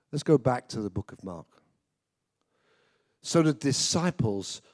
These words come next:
told Jesus what people were saying about his identity.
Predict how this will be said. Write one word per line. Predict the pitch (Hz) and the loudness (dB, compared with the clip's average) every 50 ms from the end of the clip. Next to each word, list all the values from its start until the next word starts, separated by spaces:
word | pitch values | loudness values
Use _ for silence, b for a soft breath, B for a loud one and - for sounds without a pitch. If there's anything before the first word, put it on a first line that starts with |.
| _ | _
told | - - 131 120 120 120 101 - | -6 0 2 2 2 2 -2 -4
Jesus | - 131 135 139 127 104 104 98 90 - - b b b b | -4 -4 -4 -4 -4 -6 -10 -10 -10 -12 -16 b b b b
what | b 104 113 - - _ _ | b -4 -4 -4 -6 _ _
people | - 127 120 120 120 - 120 117 110 b b b b _ | -4 -2 -2 0 2 2 2 2 0 b b b b _
were | 87 95 92 | -6 -6 -6
saying | - - - - 120 107 110 107 104 | -4 -6 -4 -2 -2 -2 -2 -4 -6
about | 98 - - 101 98 104 - | -10 -8 -8 -8 -8 -8 -8
his | 98 107 90 | -12 -12 -10
identity. | 101 92 90 - 95 90 92 85 - 113 - - 80 - 123 _ | -8 -10 -10 -10 -12 -12 -12 -12 -14 -16 -18 -18 -20 -20 -20 _